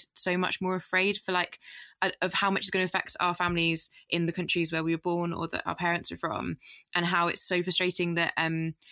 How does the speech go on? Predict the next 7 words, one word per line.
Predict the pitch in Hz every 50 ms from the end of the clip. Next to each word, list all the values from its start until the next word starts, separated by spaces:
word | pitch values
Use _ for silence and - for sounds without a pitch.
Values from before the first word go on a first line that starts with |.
| - -
maybe | - 185 175 175 185
communities, | 180 - - 190 185 165 - 180 180 -
like, | 175 165 - - - _ - -
aren't | - 185 185 -
aware | - 180 185 196 185 196 208 214
of | 214 - - - _ _
that | - 214 208